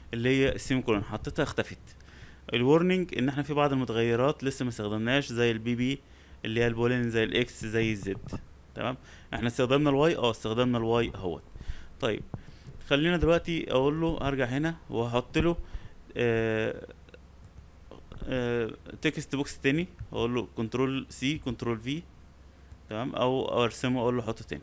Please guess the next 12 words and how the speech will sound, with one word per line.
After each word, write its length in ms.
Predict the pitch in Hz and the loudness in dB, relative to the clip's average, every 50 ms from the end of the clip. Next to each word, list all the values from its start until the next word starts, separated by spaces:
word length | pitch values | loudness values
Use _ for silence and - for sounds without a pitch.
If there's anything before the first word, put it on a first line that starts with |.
| - - - | -12 -12 -10
تمام؟ 200 | - 113 - - - - | -8 -8 -8 -10 -10 -8
ادي 180 | - 110 113 110 | -6 -4 -4 -2
اهو. 180 | 110 123 147 156 - - - - - - - - | -2 -4 -4 -6 -10 -16 -20 -20 -20 -20 -12 -6
يبقى 120 | 113 117 127 | -2 0 2
انا 80 | 139 | 2
عندي 300 | 139 143 151 139 131 135 | 2 2 2 0 0 -2
تكست 340 | 135 - 143 147 131 - - | -4 -4 -8 -8 -6 -4 -4
بوكس 200 | 139 135 - - | -4 -4 -2 0
وان، 220 | 147 147 165 170 165 - - - - | 2 2 2 2 -2 -6 -10 -8 -8
تكست 280 | 139 - - - - | -8 -6 -8 -6 -4
بوكس 240 | 120 127 - - - | -4 -4 -6 -6 -6
تو، 140 | - 78 | -6 -6